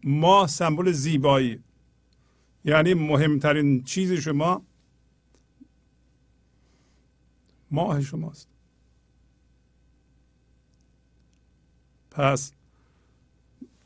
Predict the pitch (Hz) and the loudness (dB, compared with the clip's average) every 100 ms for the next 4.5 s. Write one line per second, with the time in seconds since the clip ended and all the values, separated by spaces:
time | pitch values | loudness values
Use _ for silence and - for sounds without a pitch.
0 | _ 143 147 170 151 170 196 - 190 196 | _ -2 2 4 4 2 2 2 2 4
1 | 214 214 208 - _ _ _ - - _ | 4 2 0 -4 _ _ _ -20 -20 _
2 | 160 175 165 202 196 175 165 185 175 175 | -6 -4 -2 0 0 0 -2 2 2 2
3 | 156 151 185 208 175 165 165 190 196 180 | 0 0 0 0 0 2 2 0 0 0
4 | - 190 160 135 - | 2 0 0 -4 -8